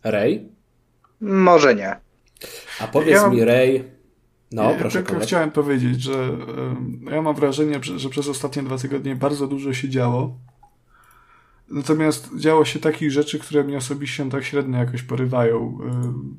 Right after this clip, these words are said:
Speaker 3: te, te, te, te różne, różne dziwne zapowiedzi. E,
Speaker 1: E, no
Speaker 3: różnych
Speaker 1: co ci, Konrad, mogę powiedzieć? Zaczynasz śmierdzieć zblazowanym siurem, no.
Speaker 3: No niestety, no chyba, chyba <laughs> tak, tak, tak powoli zaczyna być.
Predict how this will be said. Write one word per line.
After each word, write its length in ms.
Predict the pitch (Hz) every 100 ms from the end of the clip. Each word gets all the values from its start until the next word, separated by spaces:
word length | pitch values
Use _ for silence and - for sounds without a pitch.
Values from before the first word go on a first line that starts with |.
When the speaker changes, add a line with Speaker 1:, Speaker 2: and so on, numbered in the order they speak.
| -
Speaker 3:
te, 140 | 127
te, 200 | 127 120
te, 160 | 123 123
te 140 | 127
różne, 340 | 127 123 123 120
różne 360 | 127 127 127
dziwne 280 | 123 123 123
zapowiedzi. 640 | 127 123 123 120 120 131 - - - - _ _ -
E, 40 | 120
Speaker 1:
E, 140 | 113
no 60 | 110
Speaker 3:
różnych 240 | 131 123
Speaker 1:
co 100 | 123
ci, 120 | 143
Konrad, 320 | 143 120 117 117
mogę 220 | 117 113
powiedzieć? 340 | 113 110 110
Zaczynasz 480 | 113 113 123 123 -
śmierdzieć 420 | 127 120 110 123 120
zblazowanym 680 | 110 120 117 120 113 123
siurem, 420 | - 175 117 101 101
no. 140 | 98
Speaker 3:
No 140 | 147 165
niestety, 520 | 170 - 170 165 135
no 80 | 123
chyba, 340 | 127 131 127
chyba 280 | 123 139 135
<laughs> 40 | - - 180 127
tak, 220 | 180 123 156
tak, 280 | 151 - - 123 190 185 - - -
tak 220 | 143 143
powoli 400 | 135 135 139 139
zaczyna 440 | 139 131 143 139
być. 380 | 131 131 147 -